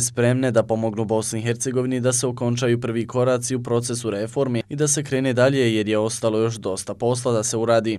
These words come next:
Govoreći o paradžematima u Bosni i Hercegovini i prijetnji ekstremizma u Bosni i Hercegovini, Kormakova je rekla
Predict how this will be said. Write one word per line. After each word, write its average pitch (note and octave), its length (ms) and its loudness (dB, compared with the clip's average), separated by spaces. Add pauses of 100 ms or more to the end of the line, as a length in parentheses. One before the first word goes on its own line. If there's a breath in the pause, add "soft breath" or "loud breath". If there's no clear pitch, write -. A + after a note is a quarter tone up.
(160)
Govoreći A#2+ 600 2
o A#2 40 2
paradžematima A#2 800 2
u A2+ 60 0
Bosni A2+ 340 0
i A#2 80 -2
Hercegovini B2+ 500 0
i A#2+ 80 -2
prijetnji B2 360 -2
ekstremizma A#2+ 600 0
u B2 60 0
Bosni A2 340 -2
i G#2+ 40 -8
Hercegovini, A#2 600 -2
Kormakova G#2 640 -4
je F#2+ 60 -6
rekla B2 400 0